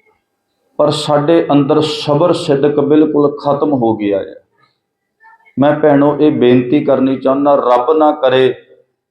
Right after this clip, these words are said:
ਕਿਤੇ ਘਰ ਵਿੱਚ ਸੰਤਾਨ ਲੇਟ ਹੋਵੇ। ਕਦੇ ਇਹ ਨਾ ਕਰਿਓ ਆਪਾਂ ਗੁਰੂ ਦਾ ਦਰ ਛੱਡ ਕੇ, ਗੁਰੂ ਦਾ ਪੱਲਾ ਛੱਡ ਕੇ,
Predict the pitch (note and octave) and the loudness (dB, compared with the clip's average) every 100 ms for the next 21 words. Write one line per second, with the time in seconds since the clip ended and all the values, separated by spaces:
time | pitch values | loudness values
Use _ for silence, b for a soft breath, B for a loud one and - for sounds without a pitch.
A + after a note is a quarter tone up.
0 | _ E3 E3+ F3+ F3+ D#3+ B2+ B2+ D3 D3+ | _ -4 -2 0 0 0 0 2 0 -2
1 | D3+ - C#3 D3 C#3+ C3 C3 C#3 D3 C#3+ | -8 -4 -2 -2 -2 0 2 2 0 -2
2 | A#2+ A#2+ C3+ E3 - D3 D3 C#3 C#3+ C#3 | -4 0 2 2 0 -2 0 2 2 2
3 | - - - - _ _ _ _ _ _ | -2 -8 -20 -20 _ _ _ _ _ _
4 | _ _ _ _ _ _ _ - D#3 F#3 | _ _ _ _ _ _ _ -2 0 2
5 | F#3 - G3+ G#3+ D#3+ D#3 D#3 D#3 D#3+ D#3+ | 0 2 4 4 4 2 0 0 0 0
6 | D3 D3 D3+ D#3 D3 G#2+ C3 D3+ F#3 F3+ | 2 0 0 0 -2 -2 0 0 2 2
7 | F3 E3 D3+ D3 D3+ C#3 C#3+ - D3 B2+ | 2 2 0 0 -2 -2 -2 -2 -4 -2
8 | A#2 C#3 D#3 D#3+ D3+ - - D3+ E3 D#3+ | -2 0 0 0 0 0 -4 0 2 0
9 | D#3+ C#3 C#3 C3 C#3+ | 0 -4 -6 -6 -4